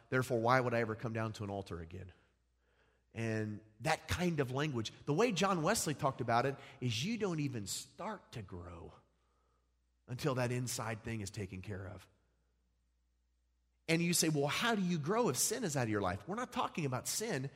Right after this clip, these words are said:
Sin starts the moment, stops the moment Jesus comes and lives in my life.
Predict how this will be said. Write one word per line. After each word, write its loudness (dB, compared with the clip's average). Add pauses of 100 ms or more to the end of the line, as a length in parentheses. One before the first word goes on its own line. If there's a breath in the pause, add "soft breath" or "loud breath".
(120)
Sin 0
starts 0
the -6
moment, 0
stops 2 (100)
the 0
moment -2 (200 loud breath)
Jesus -2
comes -2
and -2
lives -2
in -2
my 0
life. -4